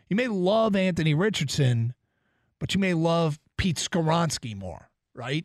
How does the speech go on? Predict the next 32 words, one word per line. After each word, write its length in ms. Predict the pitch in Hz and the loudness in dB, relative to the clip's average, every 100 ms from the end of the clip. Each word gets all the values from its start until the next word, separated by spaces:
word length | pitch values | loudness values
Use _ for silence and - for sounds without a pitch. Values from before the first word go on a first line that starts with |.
| - | -4
I 80 | |
mean, 240 | 147 147 147 | -2 0 2
you, 260 | 165 170 | 0 0
so 460 | 165 - 156 147 135 - _ _ _ _ _ _ _ _ _ - | -2 -2 2 2 0 -6 _ _ _ _ _ _ _ _ _ -10
it's 200 | 131 156 | -4 0
not 240 | 196 226 | 0 0
that 120 | 196 | -2
they 140 | 185 175 | -2 0
aren't 220 | 175 156 | 0 0
worthy, 500 | 156 175 180 170 156 | 0 2 2 2 0
he 80 | 147 | 0
won't 160 | 151 | -2
be 100 | 143 | -2
worthy. 460 | 131 170 190 160 117 | 0 0 0 0 0
I 60 | |
just 180 | 127 131 | -2 -2
think 180 | 160 143 | -4 -4
it's 140 | 135 - _ _ _ _ _ | -6 -10 _ _ _ _ _
possible 500 | - 147 147 151 135 | -6 -4 -2 -2 0
that 100 | 123 | 0
he 120 | 107 | 2
would 140 | 123 117 | 0 0
be 140 | 123 | 0
on 80 | 120 | 0
the 80 | 117 | 0
board 160 | 143 139 | 0 0
at 60 | |
eighteen. 260 | 143 - 135 | -2 -4 -6
But 140 | - | -2
eighteen, 500 | 220 247 - 240 214 | -2 -2 -2 -2 -2
and 140 | 208 190 | 0 0
then 240 | 190 180 | 0 -2